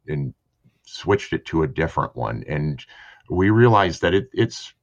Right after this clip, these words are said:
it's still in a good context and, and brought it back. And so, um, you know, chivalry isn't about always just opening the door, uh, for a woman, um, putting your coat down over a puddle,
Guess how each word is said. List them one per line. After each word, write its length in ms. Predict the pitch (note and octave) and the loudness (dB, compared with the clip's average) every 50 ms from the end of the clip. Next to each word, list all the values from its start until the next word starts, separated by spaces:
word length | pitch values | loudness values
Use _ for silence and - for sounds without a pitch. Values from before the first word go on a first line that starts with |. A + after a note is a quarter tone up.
| _ _ | _ _
it's 200 | A2 G#2+ - - | -4 -4 -4 -8
still 460 | - - - - D#3 E3 D#3 C#3+ C3 | -16 -16 -4 0 2 2 4 4 2
in 100 | A#2 G#2+ | 2 2
a 80 | G2 | 0
good 280 | E2+ E2 G#2+ G#2 F#2 E2 | -2 0 -2 -2 -2 -2
context 580 | - G2+ F#2+ F#2 F2 - - D#2 D2+ - - E2+ | -2 0 0 0 0 -2 -4 -6 -6 -6 -8 -8
and, 140 | D#2+ D2+ | -8 -6
and 240 | - D#2+ D#2+ D2+ D2 | -6 -6 -6 -6 -4
brought 260 | - D#2+ D#2+ D#2+ D2 | -2 -2 0 0 -2
it 160 | D2 - - _ | -4 -8 -12 _
back. 440 | C2+ B1+ C2+ A#1 - - _ - _ _ _ - - - - _ | -10 -8 -8 -8 -8 -10 _ -20 _ _ _ -20 -20 -20 -20 _
And 120 | - F2 D#2+ | -10 -8 -8
so, 500 | - - F2+ E2 D#2+ D#2+ E2 D#2+ - - - | -6 -2 -2 0 0 0 -2 -2 -6 -8 -10
um, 340 | D2 C#2 C2+ C#2 C#2 B1 - - - - _ _ _ - | -10 -10 -8 -10 -10 -12 -14 -16 -20 -20 _ _ _ -6
you 80 | E2+ | -4
know, 120 | D#2+ D#2+ E2 | -4 -4 -4
chivalry 600 | - - - D3+ C#3 C#3+ C3 A2 G2+ G2 F#2 - | -4 -2 -2 0 2 2 2 2 2 0 0 0
isn't 260 | A2 A2+ A2 A#2+ G#2+ | 0 2 2 2 0
about 320 | G2 E2+ E2 E2+ F2+ F#2 - | 0 2 2 2 2 2 2
always 440 | - F#2 F#2+ G#2 G2+ F2+ E2 D2+ - | 2 2 2 2 2 0 -2 -4 -6
just 300 | - F2+ F2 - - - | -8 -8 -8 -8 -10 -8
opening 380 | - F#2 E2+ - F#2 F2 E2+ E2 | -8 -6 -4 -4 -4 -4 -4 -4
the 100 | D#2 C#2+ | -4 -4
door, 500 | - D#2 D2+ D#2 D#2+ D#2+ D#2+ D#2+ D2 - _ - - _ _ _ - | -4 -4 -2 0 0 2 2 0 -2 -6 _ -20 -20 _ _ _ -8
uh, 140 | D2+ D#2 D2+ | -6 -6 -6
for 200 | - - E2 D#2 | -6 -4 -2 -2
a 80 | D2+ | -2
woman, 540 | D2 D2 D#2 E2 E2 E2 D#2+ D#2+ E2 D#2+ - _ _ _ _ _ - | -2 -2 -2 -2 -2 -2 -2 -2 -4 -4 -8 _ _ _ _ _ -8
um, 220 | C#2+ C2 C2+ C2+ | -6 -6 -6 -6
putting 300 | - - G2 F#2 F2+ E2 | -4 -2 -2 -2 0 0
your 140 | D#2+ D#2 D#2 | -2 -4 -4
coat 360 | - - - F2+ D#2+ - - | -6 -2 0 0 0 -2 -4
down 260 | - E2 D#2+ D#2+ D#2+ | -4 -2 0 0 0
over 280 | D#2+ E2 E2 D2+ D2 A1 | 0 0 0 0 -2 -2
a 60 | - | -2
puddle, 440 | - - E2 D2+ - C#2+ D2 - - | -2 -2 -2 0 0 -2 -4 -4 -8